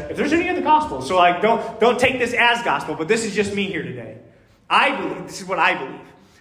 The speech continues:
I believe that Jesus, when he was up on that hill in Mark chapter five, when he was up on the mountain, he was praying, and at night came, I believe that he heard this man's cries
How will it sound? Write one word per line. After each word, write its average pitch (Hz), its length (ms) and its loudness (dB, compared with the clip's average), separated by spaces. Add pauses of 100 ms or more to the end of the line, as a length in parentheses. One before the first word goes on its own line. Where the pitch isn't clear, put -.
(100)
I 190 200 2
believe 190 320 -4
that 165 480 -8
Jesus, 220 440 -6
when 175 100 -12
he 180 100 -10
was 175 140 -8
up 190 280 -4
on 180 120 -8
that 175 140 -8
hill 180 340 -6
in 151 100 -6
Mark 175 200 -4
chapter 165 260 -6
five, 165 300 -2
when 156 120 -6
he 165 60 -8
was 160 120 -6
up 165 100 -4
on 165 80 -10
the 156 60 -8
mountain, 160 380 -6
he 156 100 -8
was 151 100 -6
praying, 156 360 -8 (180)
and 147 80 -8
at 151 120 -10
night 165 320 -2
came, 151 300 -2
I 165 200 2
believe 147 480 -4
that 131 120 -6
he - 140 -10
heard - 420 -10 (680)
this 131 160 -10
man's 131 240 -10
cries 127 420 -12